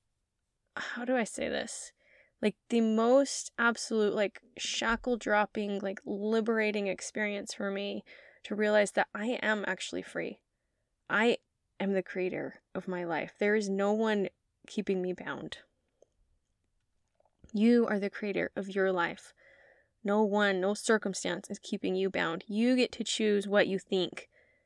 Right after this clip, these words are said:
And those thoughts, that focus, will be what ultimately determines your results. President Russell M. Nelson has said, "The joy we feel has little to do with the circumstances of our lives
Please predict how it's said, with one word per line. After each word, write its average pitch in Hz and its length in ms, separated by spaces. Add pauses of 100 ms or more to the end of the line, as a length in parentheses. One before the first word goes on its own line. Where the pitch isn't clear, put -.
(400)
And 202 140
those 220 220
thoughts, 208 420
that - 260
focus, 247 840 (240)
will 226 260
be 208 180
what 190 400 (380)
ultimately 196 540
determines 185 720
your 170 120
results. - 640 (1120)
President 247 680
Russell 196 360
M. 202 120
Nelson 196 460 (280)
has 233 160
said, 226 400 (960)
"The 214 80
joy 214 240
we 269 120
feel 247 380
has 208 240
little 220 500
to 262 160
do 226 240
with 226 140
the 190 80
circumstances 220 840
of 220 140
our 208 100
lives 196 420